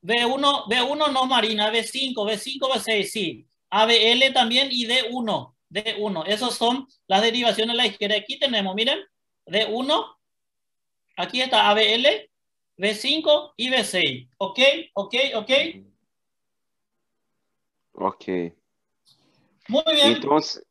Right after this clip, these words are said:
Speaker 2: ge-, ge-, generalmente, então, o paciente que vai estar com infarto esquerdo, ele também vai estar dispneico.
Speaker 1: Sí, va a estar dispneico porque va a tener congestión, congestión, Marcelo, a nivel pulmonar,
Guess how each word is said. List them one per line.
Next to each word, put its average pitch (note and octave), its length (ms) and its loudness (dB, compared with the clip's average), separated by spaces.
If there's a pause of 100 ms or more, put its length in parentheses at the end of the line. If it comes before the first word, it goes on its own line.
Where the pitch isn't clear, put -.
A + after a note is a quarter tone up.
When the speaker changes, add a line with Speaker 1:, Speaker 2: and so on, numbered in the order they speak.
(120)
Speaker 2:
ge-, A2 240 -2
ge-, A2+ 200 -2
generalmente, C#3+ 760 6
então, C3 240 2
o C3 60 2
paciente C3 500 2
que B2+ 80 -4
vai B2 160 6
estar A#2+ 240 2
com A#2+ 140 -6
infarto A#2 440 0
esquerdo, B2+ 460 -4
ele D3 160 0
também C#3 300 -4
vai C#3 140 0
estar C3+ 180 -4
dispneico. A#2+ 920 -4 (720)
Speaker 1:
Sí, B3 300 0
va A3+ 120 6
a - 20 4
estar B3+ 180 4
dispneico B3 500 2
porque B3 220 0
va A3+ 120 6
a A#3 40 2
tener A#3 260 0
congestión, A#3 800 0 (100)
congestión, A3 600 2
Marcelo, G#3+ 400 4
a G#3+ 40 2
nivel G3 280 0
pulmonar, G3 600 -4